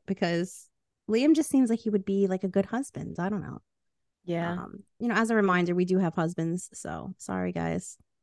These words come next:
Speaker 1: This is just a game. It's just a game, fucker. All right.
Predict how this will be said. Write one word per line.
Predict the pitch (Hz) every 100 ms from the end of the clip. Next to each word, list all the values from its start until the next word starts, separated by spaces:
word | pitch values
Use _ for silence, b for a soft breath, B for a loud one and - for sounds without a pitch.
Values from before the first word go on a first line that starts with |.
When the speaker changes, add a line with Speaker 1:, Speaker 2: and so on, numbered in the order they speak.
| _
Speaker 1:
This | 220 -
is | 175
just | - 185
a | 247
game. | 240 170 123 165 _ _ _
It's | -
just | 330
a | 254
game, | 285 277
fucker. | 226 190 180 202 196 - _ 175
All |
right. | 156